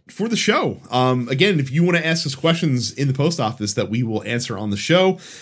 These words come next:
uh, go to dense pixels dot com slash fans to get an invite to our Discord group. Make sure you subscribe to this show wherever you get fine podcasts, um, whatever podcatcher that you choose. And while you're there, check out the other T N P shows.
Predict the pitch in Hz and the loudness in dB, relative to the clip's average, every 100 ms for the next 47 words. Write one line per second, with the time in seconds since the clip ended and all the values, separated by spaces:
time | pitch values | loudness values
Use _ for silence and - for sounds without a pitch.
0 | - 117 117 120 139 131 151 - 165 151 | -8 0 0 4 4 6 4 4 2 2
1 | 127 120 - 123 117 - 110 - 120 120 | 2 0 2 0 0 0 -2 0 0 0
2 | 110 104 104 92 113 113 107 85 - 92 | -2 -4 -4 -2 -6 -2 -2 -4 -6 -4
3 | 101 104 127 - 120 95 90 202 330 - | -4 -2 -2 -2 -6 -6 0 2 2 0
4 | - - _ - 131 131 135 117 104 - | -20 -20 _ 2 2 4 2 2 -2 -2
5 | 127 123 123 110 113 - 117 107 107 - | 2 2 0 -2 -2 0 2 2 0 -6
6 | - - 110 135 139 156 139 123 120 - | -20 -14 2 4 6 6 6 4 0 -2
7 | - 123 117 107 98 104 92 117 92 90 | 0 2 2 0 -2 -2 -2 -2 -4 -4
8 | - - - - 101 101 98 101 85 - | -4 -2 -2 -2 -2 -2 -4 -6 -8 -4
9 | 113 107 - 92 101 90 - - - _ | -2 -2 -4 -4 -4 -6 -10 -18 -20 _
10 | 117 107 104 101 120 117 113 120 123 120 | 0 2 0 2 4 4 2 2 4 4
11 | 120 170 160 170 165 143 156 160 139 160 | 4 2 2 2 2 4 4 4 2 2
12 | 147 143 156 135 147 147 151 139 | 2 2 0 0 2 4 4 2